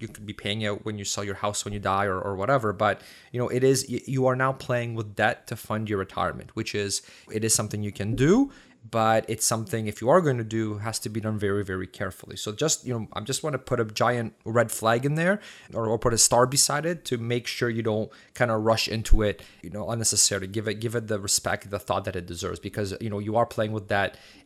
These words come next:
and debt in retirement is kind of a risky area to be in. So you wanna make sure if you do, pl-, you know, decide to play that <laughs> game,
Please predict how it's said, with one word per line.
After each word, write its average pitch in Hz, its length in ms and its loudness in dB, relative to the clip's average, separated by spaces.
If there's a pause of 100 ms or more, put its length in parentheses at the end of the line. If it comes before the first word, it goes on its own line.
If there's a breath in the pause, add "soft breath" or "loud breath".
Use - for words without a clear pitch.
and 107 240 0
debt 110 160 2
in 104 100 -2
retirement 98 680 -2
is 101 320 -2
kind - 200 -6
of 95 120 -4
a 95 60 -2
risky 98 540 -2
area 98 280 -2
to - 100 -8
be 143 220 2
in. 165 160 2 (260 loud breath)
So - 160 4
you 110 140 0
wanna 110 220 2
make 107 200 -2
sure 107 300 -2
if - 160 -8
you 110 80 -6
do, 127 400 0 (160)
pl-, - 180 -2 (160)
you 117 80 -2
know, 101 120 -6
decide 110 320 -2
to - 40 -10
play 123 260 0
that 117 200 2
<laughs> 117 120 4
game, 127 260 8